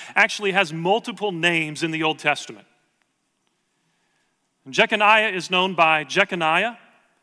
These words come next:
He's known by Coniah. And he's also known by Jehoiachin. If you've read,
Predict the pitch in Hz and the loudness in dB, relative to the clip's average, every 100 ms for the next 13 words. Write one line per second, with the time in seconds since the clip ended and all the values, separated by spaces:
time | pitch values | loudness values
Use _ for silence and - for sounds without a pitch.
0 | _ _ _ _ _ _ _ _ _ 170 | _ _ _ _ _ _ _ _ _ -8
1 | 156 175 190 185 175 165 165 - - 226 | -2 0 0 4 4 6 2 -4 -4 -2
2 | 254 160 127 143 233 - _ _ _ _ | 0 2 2 2 -2 -8 _ _ _ _
3 | _ _ _ _ _ _ 170 170 165 196 | _ _ _ _ _ _ -2 2 4 2
4 | - 196 185 180 180 185 185 180 175 175 | 2 -4 -4 -2 -2 0 2 4 4 0
5 | - 139 170 - 214 208 151 - 147 104 | -6 -4 -4 -2 0 0 -2 -4 -6 -8
6 | 87 _ _ _ _ _ _ _ _ _ | -14 _ _ _ _ _ _ _ _ _
7 | _ _ _ _ _ _ _ - 139 151 | _ _ _ _ _ _ _ -20 -10 -4
8 | 151 196 190 | 2 4 2